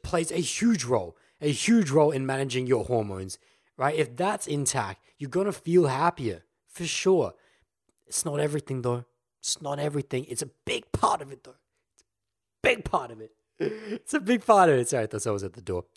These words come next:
But, uh, so you gotta have the philosophical as well. And so I'm always, if you guys just wanna look at me,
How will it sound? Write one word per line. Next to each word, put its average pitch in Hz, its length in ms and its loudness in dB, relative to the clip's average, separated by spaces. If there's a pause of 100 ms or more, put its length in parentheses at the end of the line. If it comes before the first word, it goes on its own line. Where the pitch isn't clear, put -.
(760)
But, 180 500 2 (560)
uh, 143 680 4 (260)
so - 140 2
you 151 180 2
gotta 180 160 8
have 180 120 6
the 175 60 -4
philosophical 190 640 4
as 175 100 4
well. 175 320 2 (280)
And 123 100 -10
so 196 140 -2
I'm 214 180 4
always, 220 320 6 (260)
if 180 60 -14
you 247 80 -4
guys 247 120 2
just 196 120 -2
wanna 202 160 6
look 160 180 6
at 160 60 4
me, 131 280 2